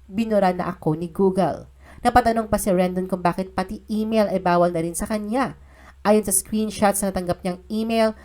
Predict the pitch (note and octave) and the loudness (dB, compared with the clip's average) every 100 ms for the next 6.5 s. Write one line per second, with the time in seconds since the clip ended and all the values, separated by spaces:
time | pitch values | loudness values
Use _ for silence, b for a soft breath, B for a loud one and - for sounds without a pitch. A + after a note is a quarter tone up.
0 | B A3 A3+ A3 G#3+ G#3 - F3 D3+ G3+ | B -2 4 4 4 -2 -4 -6 0 4
1 | G#3+ G3 F#3+ F3+ F3+ F3+ F3+ E3+ E3+ D#3+ | 4 4 2 0 -2 -2 -2 -4 -8 -10
2 | - D3 A3 E4+ - b b A3+ A3+ A3 | -8 0 2 0 -6 b b 0 4 4
3 | G#3+ G#3 G3 F#3+ F#3+ D#3+ D3+ G3+ G#3 F#3+ | 2 0 0 -2 -2 -4 -2 -2 0 -2
4 | E3+ - D#3 - F#3 F#3+ E3+ D3+ E3+ F#3+ | -2 -2 -6 -6 -2 -2 -2 -2 -2 -2
5 | F#3+ E3 - D#3 D3 A3 D4 G#3 F3 B2+ | -10 -12 -12 -4 2 4 4 0 -6 -6
6 | C3 F3+ G3+ A3+ | -2 2 4 4